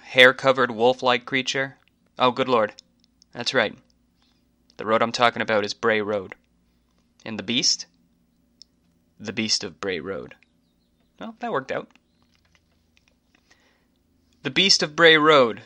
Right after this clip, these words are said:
is a hairy humanoid with canine features that was sighted in Wisconsin mostly during the nineteen nineties. This creature is described as around six feet tall,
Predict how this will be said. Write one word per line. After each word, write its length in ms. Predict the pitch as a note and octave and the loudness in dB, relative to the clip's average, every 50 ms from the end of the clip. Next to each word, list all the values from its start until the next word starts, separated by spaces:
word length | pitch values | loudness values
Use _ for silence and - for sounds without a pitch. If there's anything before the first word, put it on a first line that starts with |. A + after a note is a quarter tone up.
| - - | -18 -12
is 160 | - A#2+ A#2 | -8 -4 -4
a 40 | A#2+ | -4
hairy 360 | A2+ B2 D3 D3 D3+ D3 C#3+ | 0 4 6 6 6 6 4
humanoid 520 | C#3 - D#3+ D3 C#3 C3 B2+ A#2+ A2+ G#2+ G2+ | 0 0 0 0 2 2 0 0 0 -2 -4
with 160 | A2 G#2+ - | -6 -10 -10
canine 460 | - - C#3+ C#3+ D3 C#3+ C3+ C3+ C3 | -6 -2 0 2 4 4 2 2 0
features 640 | B2+ - - C#3+ C3 - - A#2 G2 E2+ D#2+ - | -2 -4 -2 -2 0 0 -2 -2 -4 -4 -6 -8
that 120 | - - G#2+ | -8 -6 -6
was 140 | A2+ A2+ - | -6 -4 -4
sighted 400 | - C#3 B2+ B2+ B2+ B2+ B2+ C3 | -2 -2 0 0 0 -2 -4 -4
in 140 | B2 A#2+ | -4 -4
Wisconsin 600 | B2 C3 - - - D3+ C#3 B2+ B2 - D#3 D#3+ | -4 -4 -4 0 0 2 2 2 0 -2 -4 -2
mostly 380 | D#3+ D3 C#3 D3 C#3+ - D#3+ D3 | -2 0 0 0 0 -2 -4 -4
during 320 | C#3+ C#3+ C#3 C3+ C3+ C#3 | 0 2 2 2 2 0
the 60 | C#3 C3 | 0 0
nineteen 420 | B2+ A#2+ B2 B2 - C#3+ C#3 C#3+ | 0 0 -2 -2 -4 -6 -4 -2
nineties. 560 | D#3 E3+ E3+ D3+ - D#2 - - - - - - _ _ _ - _ _ _ _ _ _ _ _ _ _ _ _ _ _ _ _ | 0 0 0 -2 -6 -10 -10 -8 -8 -8 -10 -12 _ _ _ -20 _ _ _ _ _ _ _ _ _ _ _ _ _ _ _ _
This 140 | - D3 - | -6 -6 -4
creature 340 | - A3+ A3+ G#3+ - G3 F#3+ | 0 2 2 2 2 2 0
is 100 | F3+ - | 0 -2
described 640 | F3 D#3+ - - - E3+ D#3+ D#3 D#3+ E3+ F3 E3+ | -2 -2 -2 2 4 6 6 6 6 4 2 0
as 140 | D#3+ C#3+ C3+ | -2 0 0
around 280 | C3+ C3+ C3 C3 B2+ | 2 2 2 2 2
six 300 | B2+ - - D3 D3 - | 2 2 0 0 0 -2
feet 220 | - C#3+ C3+ C3 - | -4 -2 -4 -4 -2
tall, 440 | - C#3 B2+ B2 A#2+ C3 D3 D3 | 0 2 2 2 2 0 -4 -10